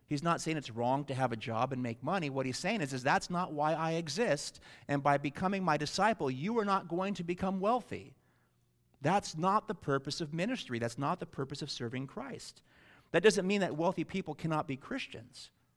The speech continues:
There's no doubt about that. Yes, they can, and many wealthy people are. But Christ is saying is your focus cannot be, you know, monetary gain if you're gonna be my disciple.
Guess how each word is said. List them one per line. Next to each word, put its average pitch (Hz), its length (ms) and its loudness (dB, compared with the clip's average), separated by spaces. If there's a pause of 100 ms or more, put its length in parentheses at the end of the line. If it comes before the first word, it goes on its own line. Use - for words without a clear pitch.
(120)
There's 147 160 -2
no 214 140 0
doubt 185 180 4
about 190 400 2
that. 139 340 2
Yes, 131 360 2
they 135 180 -2
can, - 460 -8 (600)
and 131 160 2
many 156 220 4
wealthy 135 360 0
people 131 380 -4
are. - 440 -8 (680)
But 143 140 0
Christ 160 320 4
is 143 80 -4
saying 185 240 0
is 156 100 -2
your 147 80 2
focus 208 460 2
cannot 165 580 0
be, 170 400 2 (480)
you 139 120 -2
know, 139 100 2
monetary 170 760 2
gain 135 680 -2
if 135 100 -10
you're 160 120 0
gonna 175 200 -2
be 170 160 2
my 131 180 2
disciple. 180 640 -4